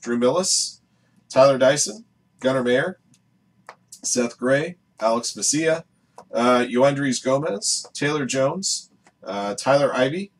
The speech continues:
uh, refractors to four ninety-nine, Randy Florentino,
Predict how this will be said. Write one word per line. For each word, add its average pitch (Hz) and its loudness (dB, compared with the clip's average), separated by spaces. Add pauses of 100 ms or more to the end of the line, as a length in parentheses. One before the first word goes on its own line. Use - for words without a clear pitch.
(800)
uh, 113 0
refractors 117 2
to 98 -10
four 120 -8
ninety-nine, 110 -4
Randy 113 -6
Florentino, 156 -6